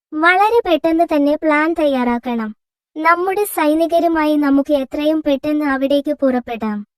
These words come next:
"നമുക്ക് ഒരു നീണ്ട യാത്രയുണ്ട്, സമയം കളയാൻ സമയമില്ല," കെയ്ൻ പറഞ്ഞു.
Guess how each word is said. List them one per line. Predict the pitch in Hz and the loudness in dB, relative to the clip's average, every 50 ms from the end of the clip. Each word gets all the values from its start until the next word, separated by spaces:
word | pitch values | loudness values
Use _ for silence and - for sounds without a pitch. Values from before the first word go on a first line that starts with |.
| _ _ _ _ _ _ - 311 | _ _ _ _ _ _ -10 -6
"നമുക്ക് | 311 330 339 359 370 370 - 403 | -2 -2 0 0 -2 -4 -4 -2
ഒരു | 381 359 370 | -2 0 0
നീണ്ട | 339 330 311 302 302 311 311 | 2 2 2 0 0 0 2
യാത്രയുണ്ട്, | 349 330 285 269 262 - 285 277 269 262 254 240 220 226 214 - _ _ _ _ - - | 2 2 2 0 -2 -2 -2 0 2 2 2 2 0 -2 -6 -8 _ _ _ _ -10 -2
സമയം | 320 311 302 320 339 349 370 349 | 0 0 2 4 2 2 2 0
കളയാൻ | 320 311 277 269 262 269 277 285 | 0 0 0 0 0 0 0 -2
സമയമില്ല," | 277 - 285 269 254 254 262 262 262 254 240 233 220 208 196 _ _ _ _ _ - 285 | -2 -4 -2 -2 0 0 0 0 0 0 0 0 -2 -4 -6 _ _ _ _ _ -4 0
കെയ്ൻ | 277 294 311 320 302 | 2 2 2 2 0
പറഞ്ഞു. | 302 269 254 247 233 226 220 214 208 | 0 0 0 0 -2 -4 -6 -8 -8